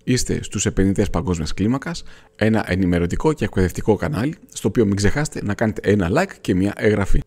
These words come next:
Λόγος νούμερο ένα. Η διαδικασία είναι ομαλή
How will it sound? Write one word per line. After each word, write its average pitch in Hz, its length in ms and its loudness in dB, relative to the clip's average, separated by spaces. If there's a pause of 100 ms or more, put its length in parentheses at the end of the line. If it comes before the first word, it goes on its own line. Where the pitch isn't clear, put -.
Λόγος 185 580 0
νούμερο 123 460 0
ένα. - 260 -4 (160)
Η 120 80 0
διαδικασία 113 720 2
είναι 139 280 0
ομαλή 143 500 -2